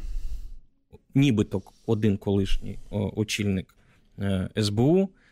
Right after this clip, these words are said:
замовив вбивство, е, діючого керівника управління внутрішньої безпеки Наумова, це взагалі що? А потім за, десь за тиждень всі матеріали справи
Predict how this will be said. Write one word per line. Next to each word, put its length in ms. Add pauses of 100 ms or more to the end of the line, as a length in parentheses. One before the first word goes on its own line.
(120)
замовив 600
вбивство, 720 (680)
е, 320
діючого 1080
керівника 600
управління 680
внутрішньої 600 (100)
безпеки 440
Наумова, 600 (760)
це 220
взагалі 580
що? 420 (360)
А 240
потім 640
за, 500 (120)
десь 240
за 200
тиждень 640 (600)
всі 240
матеріали 540
справи 520